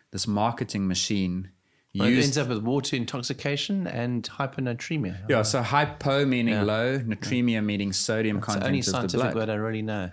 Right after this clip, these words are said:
Speaker 1: Yeah, it's
Speaker 2: <laughs>
Speaker 1: because that's, and that's Tim Noakes.
Speaker 2: Yeah.
Speaker 1: He, he in this country was one of the first to recognize it at Comrades. The stories are in the book again. I'm, I'm hopefully selling this book to you.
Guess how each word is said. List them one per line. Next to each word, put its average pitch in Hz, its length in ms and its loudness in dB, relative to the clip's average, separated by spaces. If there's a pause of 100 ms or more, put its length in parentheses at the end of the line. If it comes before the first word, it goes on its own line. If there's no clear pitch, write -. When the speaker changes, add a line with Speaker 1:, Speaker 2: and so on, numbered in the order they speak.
(220)
Speaker 1:
Yeah, 127 160 4
it's - 260 2
Speaker 2:
<laughs> 123 120 -2
Speaker 1:
because 156 200 0
that's, 175 240 2
and 208 100 4
that's 220 180 2
Tim 185 220 2
Noakes. 151 340 2
Speaker 2:
Yeah. 151 60 2
Speaker 1:
He, 147 160 4
he 156 160 4
in 156 100 2
this 147 160 2
country 147 460 0
was 107 240 0
one 110 140 0
of 113 60 2
the 110 60 0
first 120 340 0
to 110 100 2
recognize 113 560 0
it 151 180 -4 (500)
at 110 160 -4
Comrades. 123 480 0 (100)
The - 60 -2
stories 107 340 2
are 104 60 0
in 101 80 2
the 98 60 2
book 113 240 -2
again. 113 400 -4 (180)
I'm, 92 280 -6
I'm 95 120 -6
hopefully 101 420 -4
selling 98 380 -2
this 87 100 -4
book - 240 -6
to 95 100 -6
you. 110 140 -2